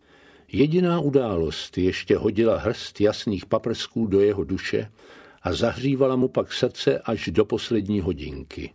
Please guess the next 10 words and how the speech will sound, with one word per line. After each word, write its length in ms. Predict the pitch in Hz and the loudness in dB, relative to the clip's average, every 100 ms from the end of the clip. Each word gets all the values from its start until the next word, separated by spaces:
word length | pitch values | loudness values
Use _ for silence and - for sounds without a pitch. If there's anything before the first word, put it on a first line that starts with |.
| _ _ _ _ _ _ - | _ _ _ _ _ _ 0
Oslava 640 | 131 - 147 143 147 151 | 0 0 -2 0 -2 -4
uspořádaná 880 | 117 - - 120 113 117 110 110 107 | -6 -4 0 2 0 0 0 0 0
jemu 280 | 104 104 104 | 0 0 -2
pražským 580 | - 98 - - 92 76 | -2 -2 -4 -2 -2 -2
Hlaholem 760 | 95 98 120 120 120 120 120 - - - | -2 -2 0 2 2 2 0 -4 -16 -12
v 160 | 85 78 | -8 -2
Brně 460 | 76 131 135 135 | 2 2 2 0
na 180 | 127 95 | 2 -2
Klášterním 800 | - 104 104 - 101 95 92 95 | 0 0 0 -2 -2 0 0 0
náměstí. 880 | 82 67 67 57 - - - - | -2 -4 -8 -8 -10 -10 -12 -12